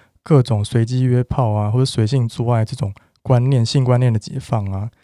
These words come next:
然后除了这个之外，他还有讲到解放身体，就是，就是天体，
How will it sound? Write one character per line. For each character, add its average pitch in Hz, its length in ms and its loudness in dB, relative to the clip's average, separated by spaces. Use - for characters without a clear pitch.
然 117 100 0
后 135 80 6
除 151 140 4
了 143 60 6
这 143 100 2
个 147 80 6
之 135 140 0
外， 139 80 4
他 135 100 2
还 123 60 4
有 113 100 2
讲 107 160 -2
到 120 140 2
解 104 180 -4
放 120 220 -2
身 120 200 -2
体， 113 140 -6
就 120 140 -6
是， 123 180 -2
就 165 100 -2
是 170 180 2
天 185 300 4
体， 113 260 -2